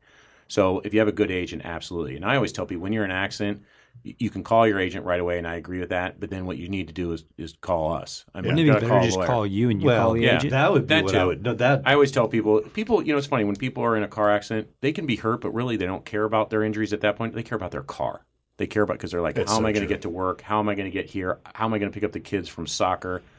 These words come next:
Speaker 1: So, the, I mean, I've had clients who are like, you know, they have a limb falling off, and they're telling me, "What about my car?" And so <laughs> I'm like,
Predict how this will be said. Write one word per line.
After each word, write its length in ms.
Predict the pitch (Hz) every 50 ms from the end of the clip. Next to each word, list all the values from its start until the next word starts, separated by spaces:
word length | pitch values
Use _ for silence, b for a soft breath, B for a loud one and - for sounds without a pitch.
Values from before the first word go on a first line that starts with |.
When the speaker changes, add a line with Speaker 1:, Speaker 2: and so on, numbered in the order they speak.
| b b b b b b b
Speaker 1:
So, 180 | - - 101 98
the, 100 | 95 - - -
I 120 | - 107 107
mean, 140 | 107 107 90
I've 180 | 101 120 135 123
had 160 | 127 117 107
clients 340 | - - 110 107 107 104 -
who 80 | -
are 80 | 101 95
like, 280 | 92 92 90 85 85 -
you 180 | 101 98 - 104
know, 120 | 101 95 98
they 120 | 98 98
have 160 | 98 101 95 87
a 20 |
limb 260 | 87 95 104 110 107 104
falling 320 | - 95 90 87 85 85
off, 200 | 82 87 85 -
and 80 | 92 92
they're 120 | 92 92
telling 260 | - - 101 92 92 95
me, 240 | 95 90 87 85 - -
"What 160 | 104 104 113
about 200 | 113 110 101 69
my 120 | 73 78
car?" 440 | - - - - 87 73 - - - _ _ _ _ _ -
And 120 | 95 90
so 120 | - 98
<laughs> 180 | 90 - 95 90
I'm 160 | 90 92 95
like, 320 | 90 90 87 85 82 -